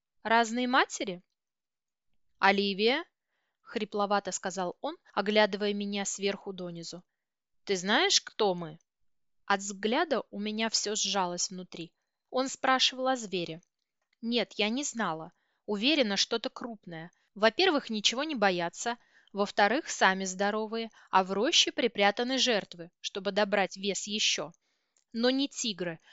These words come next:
Почему-то уверена, что не они. Про тебя говорят,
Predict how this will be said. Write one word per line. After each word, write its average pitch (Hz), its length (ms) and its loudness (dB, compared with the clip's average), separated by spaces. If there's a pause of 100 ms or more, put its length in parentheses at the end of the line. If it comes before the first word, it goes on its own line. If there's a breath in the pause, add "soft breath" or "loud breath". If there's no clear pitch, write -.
(140)
Почему-то 277 460 2
уверена, 269 440 0
что - 200 -4
не 190 160 -6
они. 196 360 -6 (420)
Про 208 140 -2
тебя 220 320 2
говорят, 214 500 4